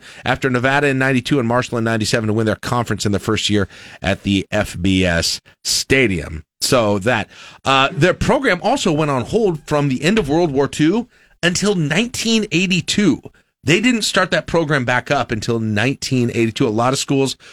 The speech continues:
stopped their programs during World War Two. It took them that long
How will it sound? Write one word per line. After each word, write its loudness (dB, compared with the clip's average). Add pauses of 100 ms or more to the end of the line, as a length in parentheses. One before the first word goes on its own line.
(120)
stopped -2
their 2
programs 0
during -2
World 2
War 2
Two. 2
It -2
took -4
them -2 (400)
that 2
long 0